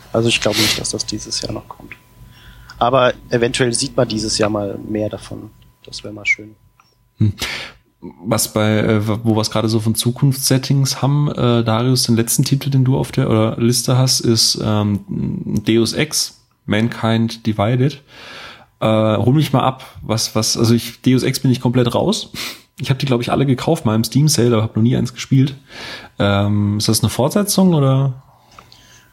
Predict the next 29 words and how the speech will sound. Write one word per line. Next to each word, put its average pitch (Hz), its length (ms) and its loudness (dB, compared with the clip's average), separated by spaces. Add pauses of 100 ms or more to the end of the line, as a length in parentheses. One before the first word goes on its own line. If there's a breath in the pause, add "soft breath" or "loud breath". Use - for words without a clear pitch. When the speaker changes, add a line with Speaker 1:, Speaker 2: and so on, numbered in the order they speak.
(160)
Speaker 1:
Ähm, 135 380 4
ja, 123 160 4
also 160 200 -2
es 123 120 -2
ist - 180 -4
wieder 135 160 2
mit 127 160 -2
Adam 123 240 2
Jensen, 156 560 -2
der 147 100 2
jetzt 131 220 2
schon 131 140 -2
im 127 100 -2
letzten 117 320 0
Teil 151 320 2
eben, 147 460 -4
äh, 123 360 -4 (380)
Human 123 720 -6
Dingsbums, - 720 -2
äh, 147 280 0
mitgespielt 151 640 -4
hat, - 300 -2 (680 loud breath)
den 147 220 4
ich - 420 -2
extrem 147 840 0
zu 143 160 -4
lang 143 200 0
fand. - 460 -4
<laughs> - 40 -12